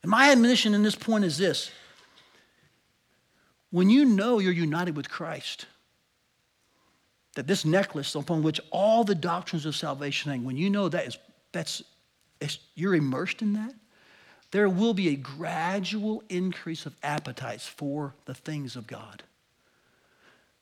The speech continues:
You'll begin to seek those things which are above, Colossians one says. I think this is one of the root problems in the American church.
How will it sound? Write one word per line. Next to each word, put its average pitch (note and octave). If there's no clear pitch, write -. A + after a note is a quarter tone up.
You'll F3
begin F#3
to D#3
seek G#3
those D#3+
things E3+
which D3
are C#3+
above, B2
Colossians A#2+
one A#2
says. A#2+
I F#3
think E3
this E3+
is C#3
one D#3
of C#3+
the C#3+
root D3
problems C3
in B2+
the B2
American A#2+
church. -